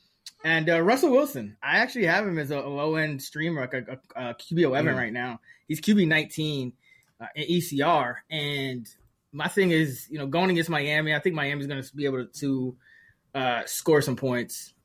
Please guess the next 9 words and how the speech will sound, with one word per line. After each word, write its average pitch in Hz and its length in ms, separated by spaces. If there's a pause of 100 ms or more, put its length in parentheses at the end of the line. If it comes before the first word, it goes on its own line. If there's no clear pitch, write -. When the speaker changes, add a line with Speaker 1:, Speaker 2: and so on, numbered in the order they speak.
(120)
Speaker 1:
and, 117 340
and 117 300
put 156 160
some 131 120
pressure 135 360
on 127 200
this, - 520
this, 113 280
uh, 113 320